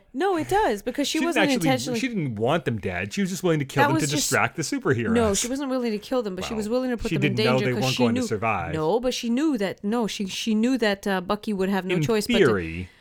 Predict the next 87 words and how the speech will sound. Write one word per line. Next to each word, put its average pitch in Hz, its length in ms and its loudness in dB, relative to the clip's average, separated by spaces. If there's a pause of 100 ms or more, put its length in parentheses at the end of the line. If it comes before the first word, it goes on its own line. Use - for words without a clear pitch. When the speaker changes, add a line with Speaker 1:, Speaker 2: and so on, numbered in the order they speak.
(140)
Speaker 1:
Well, 247 80 -2
that's 311 200 0
exactly 302 380 -2
what 277 160 -4
it 269 60 -6
Speaker 2:
But 135 80 2
Speaker 1:
was, 120 80 4
Speaker 2:
a - 20 2
Speaker 1:
'cause 139 120 0
Speaker 2:
million 185 220 2
Speaker 1:
they 175 80 0
Speaker 2:
things 143 200 -2
Speaker 1:
needed 277 80 -6
Speaker 2:
could 156 80 0
have 139 100 0
Speaker 1:
to, - 20 -8
Speaker 2:
gone 139 220 0
Speaker 1:
to - 80 -2
Speaker 2:
wrong. 123 120 0
It 143 40 0
Speaker 1:
run 196 100 0
Speaker 2:
could 175 100 2
have 151 60 0
Speaker 1:
with 131 140 0
Speaker 2:
ignited 135 300 0
Speaker 1:
what 139 80 -2
Speaker 2:
the 117 60 -2
Speaker 1:
they 220 100 0
Speaker 2:
fuel 147 160 2
Speaker 1:
could 147 60 0
get - 80 2
Speaker 2:
tank, 147 100 2
Speaker 1:
away 226 80 0
Speaker 2:
and 233 100 0
Speaker 1:
with. 170 80 -2
Speaker 2:
it 190 60 -8
could 135 120 -2
have 107 80 -4
ignited 110 340 0
the 95 60 -8
fuel 113 240 -2
in 101 80 -2
the 95 60 -4
car, 151 280 2
and 143 80 2
it 120 60 -2
could 101 140 -2
have 87 80 -4
gone 107 240 0
up 107 120 -4
in 101 120 -4
explosion. 151 500 -4
She, - 140 -12
Speaker 1:
I 349 80 -2
don't 208 180 -2
Speaker 2:
she 180 60 0
Speaker 1:
know. 240 100 4
Speaker 2:
was 233 100 2
in 196 60 0
Speaker 1:
They 233 120 4
Speaker 2:
dan-, 175 180 2
Speaker 1:
lit 262 140 0
up 247 100 -4
the 196 80 -8
side 208 320 -2
Speaker 2:
she 214 80 -2
Speaker 1:
of - 20 0
the 220 40 -2
Speaker 2:
was 185 100 -4
Speaker 1:
car. 185 180 2
It 156 40 4
Speaker 2:
endangering 151 240 0
Speaker 1:
was 143 100 -2
Speaker 2:
the 131 80 0
Speaker 1:
fine. 123 80 0
Speaker 2:
lives. 123 180 0
She 190 120 -2
was 160 120 -2
willing 139 300 0
to, 131 80 -6
she - 180 -8
was 180 180 -2
willing 139 200 0
Speaker 1:
She - 60 0
Speaker 2:
to 277 60 2
Speaker 1:
was. 196 140 6
Speaker 2:
kill 151 400 4